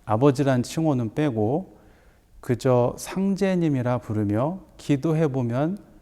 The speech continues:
어떻습니까?" 삼령신군에서 상제로 바꾸어 기도한 지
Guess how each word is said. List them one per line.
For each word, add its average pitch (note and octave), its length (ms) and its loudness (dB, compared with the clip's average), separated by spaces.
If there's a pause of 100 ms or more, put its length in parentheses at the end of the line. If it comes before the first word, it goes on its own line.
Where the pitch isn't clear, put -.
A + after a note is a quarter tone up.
(140)
어떻습니까?" G#2 880 -6 (2750)
삼령신군에서 F3+ 1700 2
상제로 F3+ 800 0 (360)
바꾸어 A#2 600 -2
기도한 A#2+ 500 0
지 E3+ 320 -2